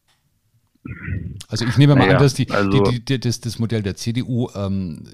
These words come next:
Speaker 1: jetzt von der Diakonie nicht unbedingt ein Herzchen bekommt. Wie ist es mit der S P D?
Speaker 2: Also ich würde jetzt erstmal mich sowieso zurückhalten und zu sagen, was ist aus Sicht der Diakonie wählbar oder nicht, weil Diakonie ist ja vieles und das sind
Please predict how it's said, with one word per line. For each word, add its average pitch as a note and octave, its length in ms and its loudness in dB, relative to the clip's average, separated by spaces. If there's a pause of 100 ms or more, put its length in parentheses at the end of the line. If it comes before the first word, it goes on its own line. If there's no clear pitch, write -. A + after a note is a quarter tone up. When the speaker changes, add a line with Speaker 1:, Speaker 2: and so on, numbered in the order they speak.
Speaker 1:
jetzt F#2 400 -10
von G2 180 -4
der F#2 80 -4
Diakonie F#2+ 460 -4
nicht G2 160 -4
unbedingt G2 400 -4
ein E2 80 -6
Herzchen A#2+ 400 -6
bekommt. B2+ 340 -4
Wie G#2+ 60 -8
ist - 160 -10
es G#2 100 -8
mit F#2 100 -10
der - 80 -10
S - 100 -10
P - 100 -12
D? B1 140 -12 (1300)
Speaker 2:
Also G2 220 -2
ich G2 140 0
würde B2+ 180 2
jetzt G#2 180 2
erstmal - 320 0
mich G2 140 0 (160)
sowieso G#2+ 880 0 (320)
zurückhalten G#2+ 600 2
und G#2+ 140 -4
zu G#2+ 120 -2
sagen, G2 320 2
was G#2 160 2
ist - 180 -4
aus A2 200 -2
Sicht - 200 0
der G2+ 120 2
Diakonie G#2 760 0
wählbar G2 440 2
oder F#2+ 200 2
nicht, G#2+ 200 2 (160)
weil F#2 160 0
Diakonie G2+ 580 2
ist - 180 -2
ja G2 140 0
vieles C#3+ 420 0
und A2+ 100 -2
das G#2+ 140 0
sind G2+ 140 -2